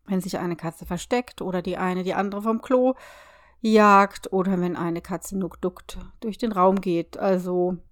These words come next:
da kommt schon einiges zusammen an Lauten, Mimik, Körperhaltung, Verhalten,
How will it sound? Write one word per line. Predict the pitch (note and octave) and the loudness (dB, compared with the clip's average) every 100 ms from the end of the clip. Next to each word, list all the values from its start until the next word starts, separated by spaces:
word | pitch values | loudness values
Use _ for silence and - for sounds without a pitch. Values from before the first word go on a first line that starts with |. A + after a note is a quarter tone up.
| _ _ - | _ _ -6
da | G3 | -2
kommt | A#3 B3 | 0 2
schon | A3+ | 0
einiges | F#3 F#3+ A#3 A#3+ - | 0 0 0 -2 -6
zusammen | - G3 A#3 C4+ | -6 0 4 2
an | G3 G3+ G#3 - _ _ _ _ _ _ _ _ _ - | 2 -2 -4 -6 _ _ _ _ _ _ _ _ _ -6
Lauten, | G3+ F3+ F3+ A#3+ - A#3+ A#3 A3+ A3+ A3+ - - - _ _ _ _ | 0 4 6 4 2 -2 0 0 -2 -6 -16 -20 -20 _ _ _ _
Mimik, | G#3+ A#3 A3+ A3 G#3+ - - - | 0 2 2 0 0 4 4 4
Körperhaltung, | A3 G#3 G3 F3 F#3+ F3+ - F#3+ E3+ F#3+ | 0 2 0 -2 -2 -2 -2 -4 -4 -6
Verhalten, | F#3 - F#3 F#3+ F3+ - - G#3 G3+ | -6 -2 -2 2 2 0 -2 -4 -4